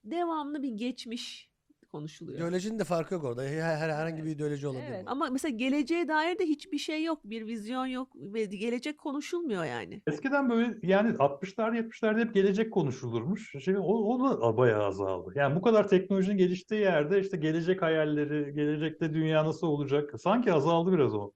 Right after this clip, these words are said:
Speaker 3: mevzular. Doğru söylüyorsun. Ya, geriye doğru bakılıyor iyice.
Speaker 2: İşte Hedef iki bin yirmi üç diye bir şey konuşuluyordu. Ona da geldik.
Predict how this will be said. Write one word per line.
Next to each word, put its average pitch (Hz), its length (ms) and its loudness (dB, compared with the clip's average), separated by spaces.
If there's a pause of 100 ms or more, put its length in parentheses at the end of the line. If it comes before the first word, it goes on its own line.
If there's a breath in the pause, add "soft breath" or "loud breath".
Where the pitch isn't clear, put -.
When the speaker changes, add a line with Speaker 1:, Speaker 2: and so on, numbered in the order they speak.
(120)
Speaker 3:
mevzular. 101 520 -2
Doğru 131 160 0
söylüyorsun. 107 340 -2
Ya, 151 80 0
geriye 160 360 8
doğru 131 220 8
bakılıyor 98 380 -4
iyice. 90 200 -8 (500)
Speaker 2:
İşte - 200 -12
Hedef 170 220 -4
iki 196 180 -10
bin 208 60 -4
yirmi 214 240 0
üç - 140 -8
diye 165 80 -4
bir 139 60 -6
şey 147 140 -8
konuşuluyordu. 151 440 -6
Ona 190 120 -2
da 202 40 -4
geldik. 170 480 0